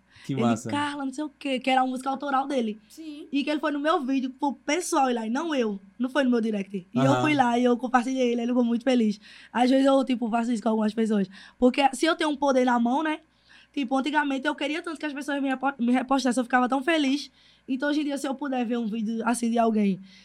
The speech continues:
Speaker 2: e eu, vou, mesmo que sem marcar a pessoa,
Speaker 1: Aham.
Speaker 2: colocar porque eu achei legal, é massa. A gente tá ajudando as pessoas.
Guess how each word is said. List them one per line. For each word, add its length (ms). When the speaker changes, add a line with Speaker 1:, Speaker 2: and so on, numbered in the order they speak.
Speaker 2:
e 140
eu, 160
vou, 180
mesmo 320
que 180
sem 140
marcar 380
a 40
pessoa, 560
Speaker 1:
Aham. 260
Speaker 2:
colocar 360
porque 180
eu 40
achei 200
legal, 400
é 120
massa. 540
A 80
gente 160
tá 100
ajudando 360
as 100
pessoas. 440